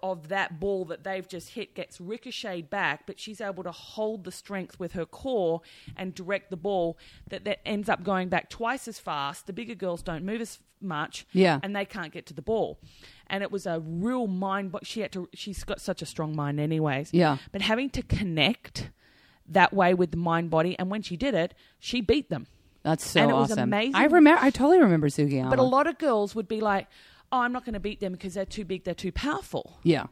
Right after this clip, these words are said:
Speaker 1: It's like, no, focus on what your strength. She can take the ball early,
Speaker 2: Yeah.
Speaker 1: and she moves really, really fast. But we had to then get her the strength in order to be able to keep all that together, 'cause, I mean
Speaker 2: It's like Li Na.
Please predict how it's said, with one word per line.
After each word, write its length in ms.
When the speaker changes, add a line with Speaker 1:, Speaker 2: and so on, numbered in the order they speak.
Speaker 1:
It's 180
like, 160
no, 460
focus 480
on 120
what 140
your 160
strength. 280
She 120
can 140
take 240
the 60
ball 300
early, 500
Speaker 2:
Yeah. 220
Speaker 1:
and 120
she 120
moves 300
really, 200
really 220
fast. 560
But 160
we 120
had 160
to 80
then 180
get 260
her 220
the 140
strength 640
in 180
order 260
to 140
be 140
able 120
to 60
keep 340
all 120
that 200
together, 320
'cause, 200
I 40
mean 200
Speaker 2:
It's 140
like 140
Li 280
Na. 420